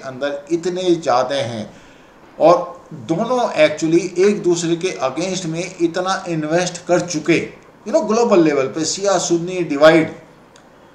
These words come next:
हर जगह उन्होंने एक दूसरे के against में invest किया है।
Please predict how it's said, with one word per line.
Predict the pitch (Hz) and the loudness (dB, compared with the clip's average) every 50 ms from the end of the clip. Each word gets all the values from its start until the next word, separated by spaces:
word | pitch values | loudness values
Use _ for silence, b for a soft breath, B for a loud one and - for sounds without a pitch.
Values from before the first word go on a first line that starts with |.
| - - | -2 2
हर | 190 220 220 - | 4 4 4 4
जगह | 175 175 160 175 175 165 | 2 0 0 0 -2 -2
उन्होंने | 156 156 156 160 165 165 - 165 170 | -2 -2 -2 -2 -4 -4 0 4 4
एक | 165 156 156 | 4 4 4
दूसरे | 156 156 147 151 151 156 156 165 | 0 -2 -2 -2 -4 -4 -4 -4
के | 160 - - 135 | -6 -4 -4 -4
against | 131 135 143 151 143 147 139 | -4 -4 -6 -6 -8 -8 -10
में | 143 143 147 143 143 | -10 -10 -10 -10 -12
invest | 139 135 131 131 139 135 135 - - | -12 -8 -4 -4 -4 -4 -4 -8 -12
किया | - 127 117 107 | -8 -6 -4 -4
है। | 104 98 98 | -4 -6 -8